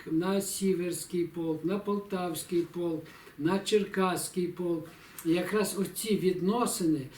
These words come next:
між полками, які мають будуватися не просто як вирішить один, е, гетьман, а будуватися на тих відносинах, які вже закладені в цій Конституції.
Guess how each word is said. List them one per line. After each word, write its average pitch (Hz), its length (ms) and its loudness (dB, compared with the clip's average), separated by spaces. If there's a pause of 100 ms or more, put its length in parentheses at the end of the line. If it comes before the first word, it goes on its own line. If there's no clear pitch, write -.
(160)
між 175 220 2
полками, 190 760 2 (360)
які 180 320 0
мають 202 420 2
будуватися 175 960 0 (280)
не 180 180 2
просто 226 580 0
як 208 240 4 (480)
вирішить 196 920 4
один, 190 580 4
е, 170 440 -2 (920)
гетьман, 139 500 0 (280)
а 175 100 -2
будуватися 185 640 0
на 185 120 4
тих 202 320 2
відносинах, 170 680 2 (320)
які 170 380 0
вже 202 200 6
закладені 185 680 2
в 170 100 -2
цій 190 120 -4
Конституції. 165 840 -4